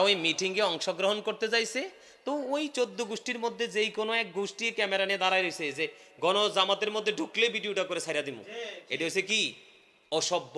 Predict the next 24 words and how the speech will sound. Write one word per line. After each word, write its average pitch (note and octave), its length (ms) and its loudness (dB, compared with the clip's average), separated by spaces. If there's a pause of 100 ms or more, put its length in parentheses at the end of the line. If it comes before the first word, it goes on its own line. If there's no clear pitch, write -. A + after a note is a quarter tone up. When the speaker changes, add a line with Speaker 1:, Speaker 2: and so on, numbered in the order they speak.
(120)
Speaker 1:
মিডিয়া, B2+ 240 -6 (160)
সভ্য C#3+ 240 -4 (140)
মিডিয়া D#3 300 6 (880)
নয়। G#3 280 12 (420)
এরা C#3+ 200 4
সুন্নিদেরকে C#3+ 500 -2
কলঙ্কিত C#3 440 2
করতে A#2+ 200 -4 (100)
চায়। A2 140 -4 (420)
তো - 40 0 (140)
এই A3+ 120 6
জন্য B3+ 180 4 (120)
বললাম B3 280 2 (160)
যে D#3+ 80 -4 (120)
বিবেক G3+ 340 4 (640)
গান D#3+ 260 4 (160)
এটা E3 200 -2
এমন F#3+ 200 0
একটা A3 160 0 (100)
জিনিস, B2+ 240 -2 (560)
এটা F3 200 2
আল্লাহ E3 240 4
দেয়া D#3 200 6
নেয়ামত। C#3 360 2